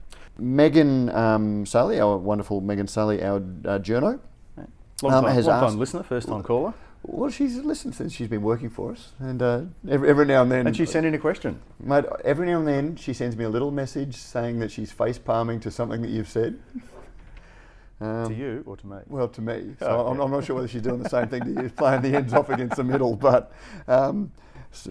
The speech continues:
Speaker 1: sorry, Megan, was that something that you didn't want shared? Um,
Speaker 2: Too late now.
Speaker 1: anyway, so she,
Speaker 2: Leave that in, Joe.
Speaker 1: she's
Speaker 2: Leave that
Speaker 1: asked
Speaker 2: in.
Speaker 1: us to post the question for a, a bit of research.
Speaker 2: Okay.
Speaker 1: Um, have you noticed any changes in the number or prevalence of poker machines in, in pubs in your area?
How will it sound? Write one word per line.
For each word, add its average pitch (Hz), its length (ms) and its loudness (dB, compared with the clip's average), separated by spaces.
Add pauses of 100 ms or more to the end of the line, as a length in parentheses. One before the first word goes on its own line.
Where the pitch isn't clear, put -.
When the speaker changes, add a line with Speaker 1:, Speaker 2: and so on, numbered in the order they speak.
Speaker 1:
sorry, 107 240 2
Megan, 110 280 2
was 120 140 0
that 127 140 2
something 113 240 -2
that 104 80 0
you 104 80 0
didn't 104 160 0
want 98 100 -4
shared? 117 280 -4 (220)
Um, 110 460 2 (640)
Speaker 2:
Too 117 120 -2
late 110 140 2
now. 113 240 -2
Speaker 1:
anyway, 135 300 6
so 135 180 -2
she, 139 160 2
Speaker 2:
Leave 131 200 8
that 113 120 4
in, 110 100 0
Joe. 101 140 -2
Speaker 1:
she's 120 120 0
Speaker 2:
Leave 139 100 8
that 151 140 10
Speaker 1:
asked 175 120 0
Speaker 2:
in. 185 60 2
Speaker 1:
us 160 60 2
to 160 100 2
post 127 260 2
the - 80 -2
question 120 540 -2
for 117 200 0
a, 104 380 4
a 104 40 0
bit 101 140 2
of 95 120 -2
research. 110 560 0
Speaker 2:
Okay. 101 200 -6 (280)
Speaker 1:
Um, 110 600 2 (340)
have 143 160 -2
you 139 100 2
noticed 180 560 2
any 139 180 0
changes 123 480 0
in 104 80 -2
the 104 80 0
number 123 320 4
or - 180 0
prevalence 110 480 2
of 98 200 -6
poker 131 280 -4
machines 104 640 -4
in, 101 460 -4 (440)
in 107 380 2
pubs 113 360 2
in 107 140 -2
your 101 200 0
area? 101 400 0